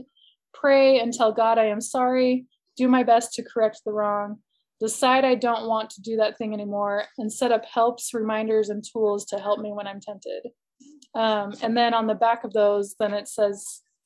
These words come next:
"How do I include God in these?" And, and every step, you're, every time you make a mistake, you're not gonna do every single step, but there's, it's good to know some of these things to, to help you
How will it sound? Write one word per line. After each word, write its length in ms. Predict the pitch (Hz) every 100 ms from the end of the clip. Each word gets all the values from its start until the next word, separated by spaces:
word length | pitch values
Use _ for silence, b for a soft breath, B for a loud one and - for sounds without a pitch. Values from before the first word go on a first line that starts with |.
| _ -
"How 160 | 254
do 160 | 254 240
I 100 | 214
include 460 | 208 214 233 214 185
God 420 | 196 190 214 214 -
in 160 | 202
these?" 460 | 196 196 196 - - _ _ _ 269
And, 280 | 277 277 - 269
and 120 | 277
every 360 | 294 311 311 285
step, 360 | - 254 254
you're, 220 | 254 247 240 -
every 220 | 262 269
time 380 | 254 254 233 233
you 80 | 220
make 180 | 214 208
a 40 |
mistake, 360 | 220 - 214 - - - -
you're 120 | 226
not 160 | 226 214
gonna 160 | 214
do 200 | 208 214
every 280 | 208 208 214
single 260 | - 202 196
step, 400 | - 226 196 - -
but 220 | 208 208
there's, 340 | 220 214 208 214
it's 240 | 226 233
good 180 | - 226
to 140 | 226 214
know 220 | 214 202
some 260 | - 226
of 140 | 220 202
these 240 | 208 202
things 440 | - 220 208 202 - -
to, 320 | 208 202 202 b b b _ -
to 200 | 233 220
help 460 | - - 262 254
you 500 | 214 208 196 196 214